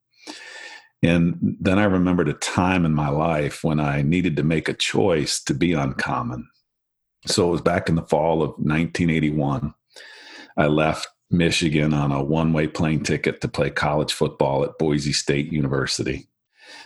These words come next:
So, you know, why did I have to go two thousand miles away from home to play college football? W-, without getting into a ton of details around that story, let's just say that I was a bit of a rough-edged kid in high school.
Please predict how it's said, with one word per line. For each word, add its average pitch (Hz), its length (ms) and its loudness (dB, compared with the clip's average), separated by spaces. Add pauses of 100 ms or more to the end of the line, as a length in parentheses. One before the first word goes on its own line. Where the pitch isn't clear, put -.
So, 78 480 0
you 82 100 0
know, 71 120 2
why 82 260 2
did 85 120 4
I 80 40 4
have 80 220 0
to 82 80 0
go 76 240 2
two 78 220 -2
thousand 76 400 0
miles 76 340 0
away 76 180 2
from 73 220 -2
home 85 240 0
to - 60 -4
play 71 180 -2
college 71 340 -2
football? 92 560 2 (480)
W-, 82 220 0
without 78 400 2
getting 82 280 2
into 78 320 0
a 73 80 0
ton 85 280 0
of 78 100 0
details 78 540 0
around 71 300 -2
that - 200 0
story, 78 540 0 (420)
let's 76 240 0
just - 300 0
say 76 180 2
that 71 160 0
I 69 140 0
was 69 260 -2
a 71 60 0
bit 85 180 0
of 80 100 0
a 73 100 2
rough-edged 73 580 0
kid 98 400 2 (420)
in 78 140 2
high 73 160 2
school. 71 500 -2